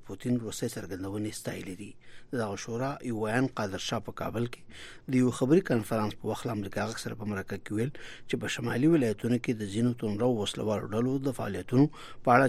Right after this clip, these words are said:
چې جمهور رئیس پوتین کومې اندېښنې ښودلې دي، افغانستان هم عین شان اندېښنې لري. پوتین د چهارشنبې په ورځ په مسکو کې د روان میلادي کال لپاره په خپل وروستي خبري کنفرانس کې ویلي چې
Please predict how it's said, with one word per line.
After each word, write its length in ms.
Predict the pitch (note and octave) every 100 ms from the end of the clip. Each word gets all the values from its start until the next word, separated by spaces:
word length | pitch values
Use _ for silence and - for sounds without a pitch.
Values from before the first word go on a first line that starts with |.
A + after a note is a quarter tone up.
| -
چې 60 | A#2+
جمهور 280 | A2 - E3+
رئیس 100 | C3+ -
پوتین 200 | - G#2+ G2+
کومې 160 | G#2 G2+
اندېښنې 300 | F#2+ - A2+ -
ښودلې 300 | G#2+ G2+ A#2
دي، 60 | B2 B2+ - - A#2+
افغانستان 500 | G#2 G#2+ G2+ A#2 G#2+ A#2
هم 180 | G2+
عین 140 | A2 G2+ G#2
شان 200 | G2 G2+
اندېښنې 380 | G2+ F#2 B2+ A2 F#2+
لري. 180 | - - - - - - -
پوتین 260 | C3+ F#3+ F#3
د 100 | D#3
چهارشنبې 440 | - D3+ - B2+ B2 C3
په 60 |
ورځ 100 | B2 -
په 80 | A#2
مسکو 260 | G#2 - B2
کې 60 | A#2+ A2
د 80 | G#2+
روان 260 | A2+ G#2
میلادي 300 | G2 G#2 G#2 -
کال 180 | G#2+ G2
لپاره 300 | - A#2+ D3 - - - -
په 120 | B2
خپل 120 | - C#3+
وروستي 400 | A#2+ A2 - D#3+ D3+ -
خبري 300 | A2+ A#2+ A#2+
کنفرانس 420 | G2 - G#2+ G#2 -
کې 80 | G2
ویلي 180 | G#2+ C3+
چې 60 | -